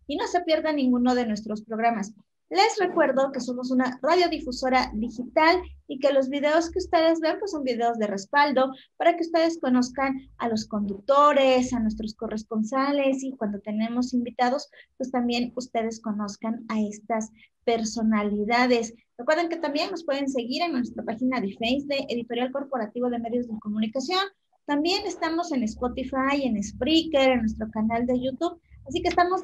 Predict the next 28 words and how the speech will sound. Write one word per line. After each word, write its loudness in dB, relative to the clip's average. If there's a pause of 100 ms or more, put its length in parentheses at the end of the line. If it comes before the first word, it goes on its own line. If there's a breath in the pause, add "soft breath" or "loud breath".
en 4
todos 4
lados 2
para 0
que -12
ustedes 0 (260)
nos -2
acompañen 2
en 0
estos -2
maravillosos 4
programas -2 (300)
que 0
tenemos 0
aquí -4
en 0
Radio 2
Superación, 0
Medio 2
y -4
Voz 2
de 4
los 0
Grupos -2
Vulnerables -2
y -2
la 2
Ciudadanía, 2